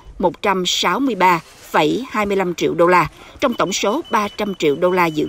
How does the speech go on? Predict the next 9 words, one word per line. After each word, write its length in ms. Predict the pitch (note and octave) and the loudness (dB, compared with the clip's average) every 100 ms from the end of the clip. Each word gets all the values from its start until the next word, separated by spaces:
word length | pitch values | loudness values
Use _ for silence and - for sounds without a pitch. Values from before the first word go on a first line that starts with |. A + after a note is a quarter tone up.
| - | 0
kiến 240 | F3+ G#3+ D#4+ - | 2 2 -2 -8
sẽ 240 | - C#3 D#3 | -4 -2 -2
đóng 160 | F3+ | -4
góp 260 | G3+ A3 - | -4 -4 -4
cho 100 | E3+ | -4
dự 200 | D#3 - | -2 -2
án 220 | D3+ F#3+ | 0 0
này. 140 | F3 - _ _ _ _ _ _ _ | -2 -4 _ _ _ _ _ _ _
Khoản 340 | - G#3+ F3 | -2 0 0